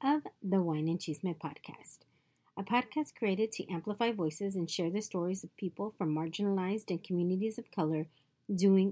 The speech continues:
remarkable things, all while sipping on a glass of wine. I'm your host, Jessica Yanguez.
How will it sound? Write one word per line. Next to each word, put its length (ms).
remarkable 640
things, 500
all 300
while 220
sipping 440
on 140
a 60
glass 360
of 120
wine. 240
I'm 200
your 140
host, 420
Jessica 440
Yanguez. 680